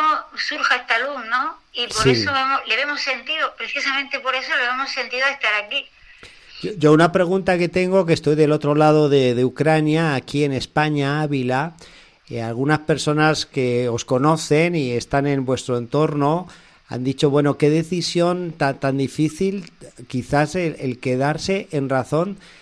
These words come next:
Speaker 2: de, de la familia que tenéis en, en España, sea por parte de, de, vamos, de,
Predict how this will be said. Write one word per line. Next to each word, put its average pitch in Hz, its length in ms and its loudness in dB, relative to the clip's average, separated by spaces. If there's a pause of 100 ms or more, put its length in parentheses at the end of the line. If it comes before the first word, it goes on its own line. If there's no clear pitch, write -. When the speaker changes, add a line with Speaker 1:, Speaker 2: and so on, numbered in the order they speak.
(200)
Speaker 2:
de, 127 360 0
de 127 140 0
la 131 100 0
familia 147 440 2
que 165 140 2
tenéis 147 480 0
en, 127 580 -2
en 123 80 -4
España, 123 680 -4
sea 131 380 0
por 131 280 -4
parte 135 360 0
de, 147 440 2
de, 120 100 -2
vamos, 127 280 -4
de, 117 300 -2